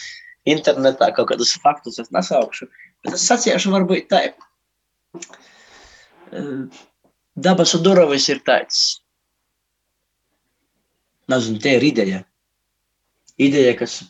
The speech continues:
spēj uzrunāt daudz muzikantu, kas mēs esam spēlējuši, ar mēs esam kopā pa, pa itiem godiem,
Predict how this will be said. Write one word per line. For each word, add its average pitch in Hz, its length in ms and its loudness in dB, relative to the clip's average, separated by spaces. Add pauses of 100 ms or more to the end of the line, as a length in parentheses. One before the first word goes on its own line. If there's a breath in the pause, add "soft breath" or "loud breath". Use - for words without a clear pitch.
(120)
spēj 135 380 2
uzrunāt 123 560 -4 (920)
daudz 147 400 2
muzikantu, 131 560 -4
kas - 240 -14
mēs 120 160 -8
esam 117 160 -10
spēlējuši, 120 520 0
ar 117 80 -6
mēs 123 120 -6
esam 113 160 -12
kopā 127 380 0
pa, 117 100 0 (160)
pa 127 140 2
itiem 120 240 0 (180)
godiem, 131 300 2